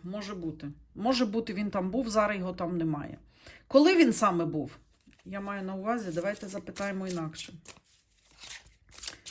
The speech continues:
Був він цей тиждень там? Був цей тиждень. Цей тиждень був. Так, був. Цей тиждень він там був.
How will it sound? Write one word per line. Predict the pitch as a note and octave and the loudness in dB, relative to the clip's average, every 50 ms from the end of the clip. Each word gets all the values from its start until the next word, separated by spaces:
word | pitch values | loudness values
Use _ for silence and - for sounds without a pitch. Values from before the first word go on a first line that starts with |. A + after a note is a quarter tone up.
| - - | -8 -4
Був | F#3 A3+ B3 A3 A3 | 0 0 0 2 2
він | A#3 A#3+ A#3+ | 2 2 4
цей | A#3+ - B3+ A#3+ A#3 | 4 4 2 2 2
тиждень | A#3 - A#3+ A#3 A3 G#3+ A#3+ A#3+ B3 | 0 -2 -2 -2 -2 -4 -6 -6 -6
там? | A#3+ B3+ C4 C#4 D#4+ E4 E4+ - - - - _ _ _ - - _ - - _ - - - _ _ - - - _ _ _ _ _ _ _ - - - - - _ _ _ _ _ _ _ _ _ _ _ _ _ _ _ _ _ - _ _ _ - - - - _ _ _ _ - - - - _ _ _ _ _ _ - - - - - - _ _ _ _ _ _ _ _ _ _ | -6 -4 0 0 0 0 -2 -8 -18 -20 -20 _ _ _ -20 -20 _ -20 -20 _ -20 -20 -20 _ _ -20 -20 -20 _ _ _ _ _ _ _ -12 -12 -12 -12 -12 _ _ _ _ _ _ _ _ _ _ _ _ _ _ _ _ _ -20 _ _ _ -16 -16 -16 -16 _ _ _ _ -20 -20 -20 -20 _ _ _ _ _ _ -10 -10 -10 -10 -10 -20 _ _ _ _ _ _ _ _ _ _
Був | - - E3+ E3+ F3+ E3 - | -12 -10 -6 -4 -4 -4 -4
цей | - - - C#3+ A#2 | -4 -8 -8 -8 -10
тиждень. | A2+ - - - A2+ - - - - - - - _ _ _ _ - - - - | -10 -10 -10 -10 -10 -12 -14 -16 -16 -16 -16 -20 _ _ _ _ -14 -12 -10 -8
Цей | - A#3+ A#3+ A#3+ | -4 -4 -4 -2
тиждень | - A3+ G#3+ F#3 F#3+ G3 F#3 G3 F3 | -2 -4 -6 -6 -6 -8 -8 -6 -6
був. | D3+ D3+ C#3+ - - - _ _ _ - | -4 -4 -4 -6 -8 -10 _ _ _ -2
Так, | G3+ F3+ D#3+ - - - - _ _ _ - | -2 -2 -2 -2 -8 -20 -20 _ _ _ -8
був. | F#3 F3+ F#3 E3+ - - - - - - - - - - _ | -4 0 0 0 0 0 -4 -6 -16 -20 -20 -20 -20 -18 _
Цей | - - B3+ C4 | 0 2 4 4
тиждень | B3+ B3+ A#3+ A3+ A3 G3 G#3 G3 F#3+ | 4 4 0 0 0 0 -4 -4 -2
він | F3+ E3+ E3+ | -2 -2 -2
там | E3 E3+ E3+ E3 D#3 | -2 0 0 0 0
був. | D3+ C#3+ C3 | -2 -4 -10